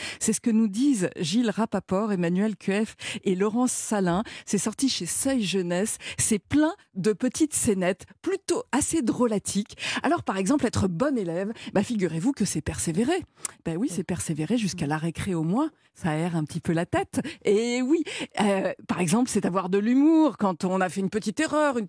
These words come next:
petite faute au passage. Bah oui, le, le cheval blanc d'Henri quatre, il est rose.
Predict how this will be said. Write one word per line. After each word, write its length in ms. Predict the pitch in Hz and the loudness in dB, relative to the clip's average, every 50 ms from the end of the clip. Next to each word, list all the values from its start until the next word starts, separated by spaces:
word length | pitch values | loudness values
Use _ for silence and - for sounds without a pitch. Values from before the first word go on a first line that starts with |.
| - _ | -6 _
petite 320 | 233 233 - 294 - - | -6 -2 -2 -2 -2 -2
faute 400 | - - 285 330 330 302 - - | -6 -2 0 0 0 0 0 0
au 80 | 214 196 | 0 2
passage. 420 | - 247 262 262 320 339 330 254 - - - - - - - | 0 -2 0 2 0 0 0 0 -4 -10 -12 -12 -12 -6 -4
Bah 320 | 185 196 214 247 247 262 277 | -2 0 0 0 0 0 0
oui, 300 | 277 311 330 330 285 214 | 2 2 2 2 4 4
le, 360 | 180 170 165 165 165 165 160 160 285 - - | 2 0 0 -2 -4 -2 -2 -4 -4 -4 -2
le 120 | - 185 202 | 0 0 0
cheval 340 | - - 202 196 208 208 202 | 2 2 2 2 2 2 4
blanc 200 | 208 240 262 262 | 4 4 4 4
d'Henri 240 | 226 190 185 202 | 2 2 2 0
quatre, 240 | 196 - 277 269 - | 2 2 0 0 0
il 100 | 226 202 202 | 0 2 2
est 40 | |
rose. 500 | 208 202 226 240 254 247 240 208 170 175 | 2 4 4 4 4 4 4 2 0 -4